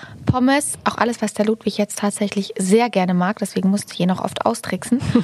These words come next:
<laughs> Und, ähm, mir tat auch meine Brust sehr weh. Und dann irgendwann hab ich gedacht, hm, da könnte was nicht stimmen. Und dann hab ich den Test gemacht und dann,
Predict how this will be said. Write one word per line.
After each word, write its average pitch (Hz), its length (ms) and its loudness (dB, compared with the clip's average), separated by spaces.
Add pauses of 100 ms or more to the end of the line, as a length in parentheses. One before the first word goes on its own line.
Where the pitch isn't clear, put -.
(100)
<laughs> - 320 2
Und, 208 600 2
ähm, 208 300 2
mir 208 140 0
tat - 260 0
auch 208 120 -4
meine 196 380 2
Brust - 340 -2
sehr 180 300 0
weh. 175 280 0 (520)
Und 240 120 4
dann 220 120 4
irgendwann 214 240 2
hab 208 100 0
ich 202 80 -4
gedacht, 208 300 0
hm, 220 320 2
da 208 80 0
könnte 208 280 0
was 196 180 -2
nicht 190 180 0
stimmen. 196 400 2 (720)
Und 208 100 0
dann 202 100 4
hab 202 120 0
ich - 80 -8
den 214 100 0
Test 196 240 -6
gemacht 220 320 0
und 196 160 -2
dann, 202 400 0